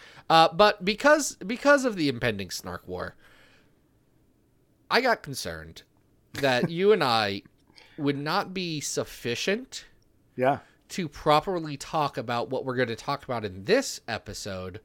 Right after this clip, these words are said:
Speaker 1: So I wanted to bring in, um, someone who's read every Marvel comic that's ever existed
Speaker 2: <laughs>
Speaker 1: because he hates himself, I think.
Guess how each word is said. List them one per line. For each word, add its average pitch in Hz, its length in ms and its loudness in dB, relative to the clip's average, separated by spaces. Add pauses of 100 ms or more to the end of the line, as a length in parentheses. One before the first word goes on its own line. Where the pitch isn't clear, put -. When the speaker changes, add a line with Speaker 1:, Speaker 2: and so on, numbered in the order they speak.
(440)
Speaker 1:
So 165 240 4
I 165 160 4
wanted 262 360 -2
to 269 80 -2
bring 190 380 -2
in, 147 440 0 (380)
um, 123 540 -4 (640)
someone 294 460 2
who's 254 300 2
read 214 320 4
every 190 300 4
Marvel 190 360 2
comic 175 440 -2
that's - 220 -4
ever 175 280 0
existed 120 840 -2 (360)
Speaker 2:
<laughs> - 360 -6
Speaker 1:
because 196 360 0
he 202 120 -2
hates 190 360 -4
himself, 415 760 0 (1040)
I 302 240 0 (140)
think. - 280 -4